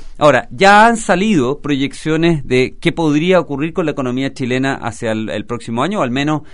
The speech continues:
las expectativas respecto de eso, y me imagino que también el gobierno tendrá las propias y, y comenzará, ¿no es cierto?, este, este tema de, del presupuesto. Las proyecciones hasta, hasta, eh, hasta el día de hoy, de nuevo,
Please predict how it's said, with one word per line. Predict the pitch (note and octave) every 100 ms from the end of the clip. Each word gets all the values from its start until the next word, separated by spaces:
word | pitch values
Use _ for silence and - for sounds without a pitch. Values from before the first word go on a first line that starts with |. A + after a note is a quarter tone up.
| - -
las | B2
expectativas | B2 B2+ - A#2+ F#3 F3+
respecto | D3+ C#3+ - A2+
de | C#3
eso, | - G#3
y | C#3
me | C#3
imagino | B2 D#3+ D#3
que | C3+ C#3+
también | D3+ B2 A#2+ C#3
el | C3+
gobierno | A#2+ A#2+ D3+ C#3+
tendrá | A#2+ A2+ B2+
las | B2
propias | - F#3+ G3 F#3 D#3
y, | C3 B2 - -
y | A#2+
comenzará, | A#2 B2 B2+ - B2 C#3+
¿no | C#3
es |
cierto?, | C#3+ B2 - C#3
este, | F2+ A2+ B2 A2
este | A2 -
tema | A2+ A#2+ A#2
de, | A2+
del | F#2+ G#2
presupuesto. | G#2 G#2+ - F#2 - D2+ - - - - -
Las | C#3
proyecciones | - E3+ D3+ G#3 G#3
hasta, | G3 F3+
hasta, | E3 D3+ - - -
eh, | - A#2+ A#2 G#2+
hasta | - -
el | C3
día | C3+ D3+
de | C#3+
hoy, | D#3 G#3+ A3+ -
de | C3+
nuevo, | D#3 F#3 F3 -